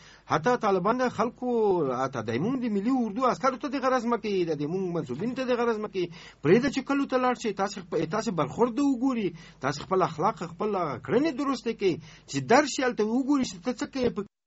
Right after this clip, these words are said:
کلي کې څه کوې، په قوم کې څه کوې، په ولسونو کې څه کوې. اطاعت به کښېنئ، خبرې ورسره وکړئ،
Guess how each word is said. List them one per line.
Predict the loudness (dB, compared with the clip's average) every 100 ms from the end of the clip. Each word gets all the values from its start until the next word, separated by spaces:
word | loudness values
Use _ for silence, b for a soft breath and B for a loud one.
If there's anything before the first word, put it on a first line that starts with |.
| -6
کلي | -4 -2
کې | -4
څه | -4 -2
کوې، | 0 -2
په | 0
قوم | 2 4
کې | 2 -6
څه | -4
کوې، | -4
په | -2
ولسونو | -4 -2 -4 -4
کې | -6
څه | -8
کوې. | -6 -6 -6 B -6
اطاعت | -2 0 0 -4
به | -6 B B
کښېنئ، | 6 8 8 4 2
خبرې | 2 2
ورسره | 2 2 4
وکړئ، | 4 4